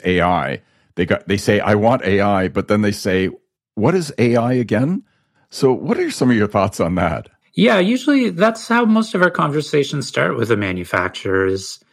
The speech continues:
Speaker 2: Uh, they, they come to us looking for a solution to a problem,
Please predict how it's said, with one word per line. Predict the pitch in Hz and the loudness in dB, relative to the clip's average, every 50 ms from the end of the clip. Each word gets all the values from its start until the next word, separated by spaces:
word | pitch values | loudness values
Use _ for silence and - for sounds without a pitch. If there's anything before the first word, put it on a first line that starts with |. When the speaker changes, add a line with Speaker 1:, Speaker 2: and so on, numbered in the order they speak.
| - - - _ - | -20 -20 -20 _ -4
Speaker 2:
Uh, | 110 98 98 95 98 98 101 98 | 0 0 2 2 2 2 0 0
they, | 95 101 104 101 101 104 101 101 104 104 104 117 113 | 0 2 2 4 4 4 2 2 0 0 0 -2 -2
they | 104 104 110 107 | 0 0 0 0
come | 104 - 117 113 120 | 0 0 0 0 0
to | 120 123 | 0 -2
us | 113 101 101 104 104 101 - - - - - - - _ _ _ _ - | -2 0 0 0 -2 -2 -4 -8 -14 -14 -14 -16 -18 _ _ _ _ -8
looking | 117 117 131 131 143 151 - 156 151 | -4 0 2 2 2 2 0 -2 -6
for | - - 135 131 | -4 -2 -2 -2
a | |
solution | 127 - - 127 117 113 113 - - 117 | -2 0 0 0 2 2 0 -2 -4 -6
to | - - 110 104 | -2 -2 -2 -2
a | |
problem, | 95 - - 101 90 92 90 104 110 139 151 139 | -2 -2 -4 -2 -2 -2 -2 -2 -4 -4 -6 -8